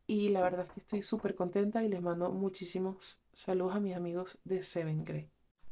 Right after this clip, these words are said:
Como les estaba diciendo, eh, hay algo que sí voy a ser completamente sincera, es que, em, estoy muy impresionada, eh, y desilusionada.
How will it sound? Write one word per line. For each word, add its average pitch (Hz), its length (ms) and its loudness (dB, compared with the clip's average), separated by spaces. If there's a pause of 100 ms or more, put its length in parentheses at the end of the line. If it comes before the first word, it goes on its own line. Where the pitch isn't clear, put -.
Como 214 180 6
les 220 140 4
estaba 208 280 2
diciendo, 190 540 0
eh, 208 400 6
hay 226 160 4
algo 247 260 4
que 233 120 0
sí 214 340 4
voy 196 240 6
a 190 100 2
ser 202 220 2
completamente 190 640 2
sincera, 220 760 2 (520)
es 196 500 2
que, 202 500 2
em, 185 560 0 (1300)
estoy 208 320 6
muy 233 160 10
impresionada, 190 720 2 (480)
eh, 185 300 6
y 208 120 6
desilusionada. 185 1120 4